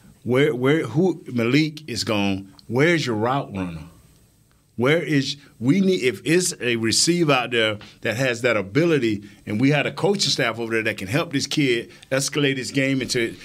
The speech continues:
get his run, route running into the game, because you're not gonna be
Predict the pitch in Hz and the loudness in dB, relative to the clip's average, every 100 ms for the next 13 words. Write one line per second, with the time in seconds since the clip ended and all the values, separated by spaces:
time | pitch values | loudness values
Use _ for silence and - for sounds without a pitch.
0 | - - 135 143 104 120 135 110 120 147 | -8 0 2 2 0 0 -2 -2 0 0
1 | 135 143 151 143 127 139 143 151 117 101 | 0 0 2 0 2 0 2 0 0 0
2 | 135 160 160 156 - - 135 160 156 139 | 0 0 -2 -6 -12 -6 -4 0 0 0
3 | - - - - - - - 147 214 202 | -4 -12 -20 -20 -20 -12 0 2 4 2
4 | 147 156 143 | 2 0 2